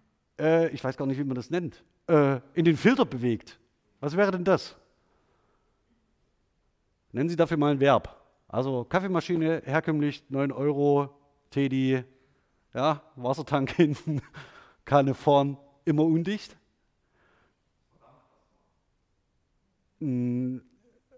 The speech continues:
nee, das wird, also, das wird erhitzt. Also wir, wir einigen,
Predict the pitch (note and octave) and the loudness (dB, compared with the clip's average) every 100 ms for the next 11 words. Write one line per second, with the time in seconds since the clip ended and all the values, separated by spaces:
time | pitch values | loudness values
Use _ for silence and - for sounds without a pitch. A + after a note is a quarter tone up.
0 | _ C3+ C3+ C3 B2 B2+ D3 G3 G3 D3 | _ -12 -8 -6 -4 -4 -2 -4 -6 -14
1 | _ _ _ A#2+ D3+ D3+ C3+ - B2 D#3 | _ _ _ -12 -6 -6 -6 -12 -12 -6
2 | E3 D#3+ G#3 - - - _ - C#3 D3 | 0 2 2 -4 -10 -16 _ -4 -2 -2
3 | D3+ D3+ E3+ F#3 A#3+ G#3+ | -4 0 4 6 6 4